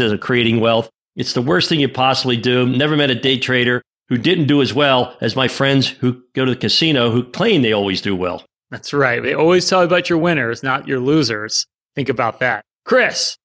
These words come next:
Speaker 2: a group led by a Russian cybersecurity executive stole early looks at unannounced earnings, making over eighty-two million trading ahead of unreleased data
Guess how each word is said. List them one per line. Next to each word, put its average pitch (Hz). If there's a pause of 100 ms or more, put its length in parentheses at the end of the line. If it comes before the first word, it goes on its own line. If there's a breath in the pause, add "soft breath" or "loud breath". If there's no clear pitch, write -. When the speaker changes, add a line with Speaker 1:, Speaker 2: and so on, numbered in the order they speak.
(160)
Speaker 2:
a 151
group 156
led 190
by 160
a 147
Russian 165
cybersecurity 156
executive 127
stole 139
early 185
looks 151 (260)
at 139
unannounced 160
earnings, 135
making 139
over 143
eighty-two 185
million 160
trading 160
ahead 147
of 135
unreleased 151
data 139